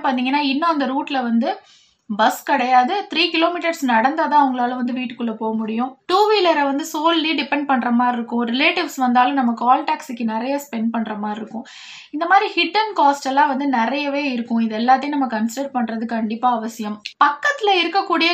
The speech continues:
லொக்காலிட்டி எப்படி இருக்கு, மார்க்கெட், சின்ன சின்ன வந்து பொருட்கள் வந்து அவைலபிளா இருக்கா, டாக்டர்ஸ் இந்த மாதிரியான விஷயங்கள்லாம் இருக்கா அப்படிங்கறதெல்லாம் நீங்க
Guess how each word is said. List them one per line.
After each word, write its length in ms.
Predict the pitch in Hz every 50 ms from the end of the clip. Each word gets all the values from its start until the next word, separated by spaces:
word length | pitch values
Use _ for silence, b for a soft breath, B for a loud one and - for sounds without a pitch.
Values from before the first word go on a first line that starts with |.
| 330 285
லொக்காலிட்டி 540 | 240 240 - - 339 349 330 311 254 285 262 240
எப்படி 180 | 202 214 262 254
இருக்கு, 200 | 240 233 247 240 233 233 240
மார்க்கெட், 500 | 240 254 285 294 285 - 254 247 233 - - 349
சின்ன 140 | 381 427 440 440 403
சின்ன 240 | 381 359 330 311 294 277
வந்து 160 | 277 285 339 330 -
பொருட்கள் 480 | 302 302 330 330 - - 349 339 320 277 262
வந்து 140 | 269 285 269 240
அவைலபிளா 460 | 233 262 277 277 269 240 262 240 226
இருக்கா, 220 | 226 220 - 233 233 220 233 240
டாக்டர்ஸ் 500 | 247 262 262 - - 240 240 240 240 - 226
இந்த 100 | 226 233 233 240
மாதிரியான 460 | 262 269 269 254 254 240 240 247 247 233 233
விஷயங்கள்லாம் 580 | - - 262 254 240 226 220 233 254 247 233 226
இருக்கா 340 | 226 240 233 - 226 214 208 196 196 - B B B B B B B B B B - 240
அப்படிங்கறதெல்லாம் 640 | 240 233 285 285 294 269 240 247 254 269 294 311 285
நீங்க 140 | 247 240